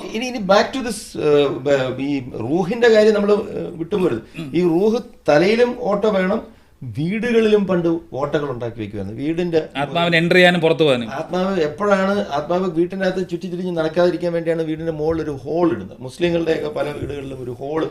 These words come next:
Speaker 2: അത് ശരി.
Speaker 1: ഏ, നമുക്ക് കാണാൻ പറ്റും. അപ്പൊ അതിലൂടെയാണ് ഈ റൂഹ് എടുത്തിയാടി പോണത്.
Speaker 2: Exit and
Speaker 1: അതെ.
Speaker 2: entry.
Speaker 1: അപ്പൊ ഈ, ഈ റൂഹ്, ഏ, ഏ, മൃഗങ്ങളിലും, പക്ഷെ അവരുടെ റൂഹ് ന-, നമ്മ-,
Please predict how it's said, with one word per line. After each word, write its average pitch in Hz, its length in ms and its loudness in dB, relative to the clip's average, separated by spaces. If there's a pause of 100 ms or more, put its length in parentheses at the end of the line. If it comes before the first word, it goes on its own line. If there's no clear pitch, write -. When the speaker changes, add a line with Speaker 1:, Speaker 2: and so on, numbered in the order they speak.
(300)
Speaker 2:
അത് 131 100 4
ശരി. 123 140 4
Speaker 1:
ഏ, 120 120 -2
നമുക്ക് 120 260 -4
കാണാൻ 104 180 -4
പറ്റും. 101 180 -12
അപ്പൊ 135 180 -2
അതിലൂടെയാണ് 170 520 4
ഈ 160 160 -4 (140)
റൂഹ് 165 260 -2 (260)
എടുത്തിയാടി 147 460 -2
പോണത്. 110 300 -6 (200)
Speaker 2:
Exit 147 280 -2 (180)
and 147 160 4
Speaker 1:
അതെ. 139 60 8
Speaker 2:
entry. 127 260 6 (100)
Speaker 1:
അപ്പൊ 156 140 -6
ഈ, 190 180 -4 (300)
ഈ 165 160 -8 (180)
റൂഹ്, 220 480 0 (500)
ഏ, 139 100 -2 (160)
ഏ, 135 80 2 (320)
മൃഗങ്ങളിലും, 190 720 4 (240)
പക്ഷെ 143 180 4 (220)
അവരുടെ 190 280 4
റൂഹ് 175 360 6
ന-, 165 120 -2
നമ്മ-, 143 300 -2